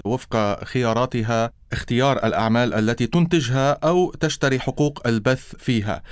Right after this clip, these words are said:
ولكن ليس هناك إطار شفاف أو واضح أو دليل، يعني جايد بوك أو style جايد أو أي شيء يشبه ذلك أو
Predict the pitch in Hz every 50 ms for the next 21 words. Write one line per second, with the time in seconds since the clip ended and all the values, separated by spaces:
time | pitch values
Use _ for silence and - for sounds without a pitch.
0 | - - - - - - 127 127 147 180 196 196 - 190 180 180 170 - - 131
1 | 170 214 202 - 170 151 143 139 143 160 165 - 156 147 143 147 - - - 123
2 | 120 - 139 143 147 151 151 - - 117 - - 131 120 - - 135 131 135 139
3 | 139 - - - 117 110 107 113 123 135 127 135 123 - - - 123 117 117 107
4 | 117 113 117 156 175 156 123 104 98 101 92 95 101 101 98 95 95 117 123 131
5 | 131 117 107 107 123 127 131 127 - - 110 104 104 - - - 123 123 120 120
6 | 113 117 110 104 101 117 120 131 135 135 120 - 110 107 - - 147 175 170 143
7 | - 156 139 117 123 139 143 - 131 120 120 110 120 135 139 131 113 110 - -
8 | 110 110 107 110 -